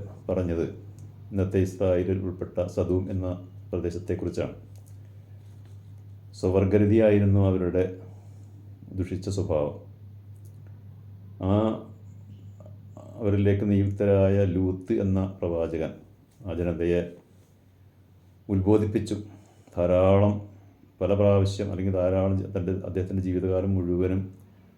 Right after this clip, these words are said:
അവരെ സംസ്കരിക്കാൻ വേണ്ടി അധ്വാനിച്ചു. പക്ഷേ അവർ അദ്ദേഹത്തിന് ചെവി കൊടുത്തില്ല. അദ്ദേഹത്തിൻ്റെ വാക്കുകൾക്ക്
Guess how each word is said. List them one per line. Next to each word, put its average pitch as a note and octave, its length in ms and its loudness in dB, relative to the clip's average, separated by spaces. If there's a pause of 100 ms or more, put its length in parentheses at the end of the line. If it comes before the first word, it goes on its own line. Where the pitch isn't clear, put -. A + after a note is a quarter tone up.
(340)
അവരെ F2 180 -2
സംസ്കരിക്കാൻ F#2+ 580 0
വേണ്ടി F2+ 340 2 (600)
അധ്വാനിച്ചു. F#2 560 0 (100)
പക്ഷേ F#2+ 240 -6 (280)
അവർ F#2+ 200 -2
അദ്ദേഹത്തിന് F#2+ 580 -2
ചെവി F2 180 0
കൊടുത്തില്ല. F#2 320 -2 (1300)
അദ്ദേഹത്തിൻ്റെ F#2 460 2
വാക്കുകൾക്ക് F#2+ 720 2